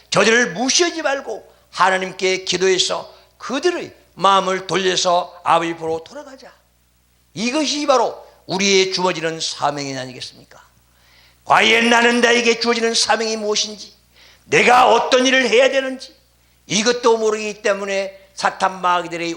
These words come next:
올무에 걸려서 오늘 갈지 내일 갈지 모르는 어리석은 자들이 되지 말자는 것입니다.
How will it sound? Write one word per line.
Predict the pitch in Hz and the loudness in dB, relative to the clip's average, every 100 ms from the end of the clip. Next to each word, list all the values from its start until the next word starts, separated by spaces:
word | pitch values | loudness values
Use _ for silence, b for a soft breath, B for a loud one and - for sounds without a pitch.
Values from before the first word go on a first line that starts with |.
| - | -6
올무에 | 180 285 302 294 277 | -6 -6 -6 -6 -6
걸려서 | - 202 196 190 190 185 - - - | -4 -4 -2 -2 -2 -4 -6 -12 -4
오늘 | 175 175 | -2 2
갈지 | 175 170 170 | 0 -2 -8
내일 | 170 170 | -4 0
갈지 | 165 165 156 160 | 0 -2 -4 -2
모르는 | 160 156 151 - B B | -2 -2 -6 -12 B B
어리석은 | 123 208 269 - 277 277 | -4 -4 -4 -8 -6 -2
자들이 | 269 262 277 262 | -2 -2 -4 -10
되지 | 208 185 | -10 -6
말자는 | 185 175 170 170 | -4 -4 -4 -6
것입니다. | 170 - 170 160 | -10 -10 -12 -20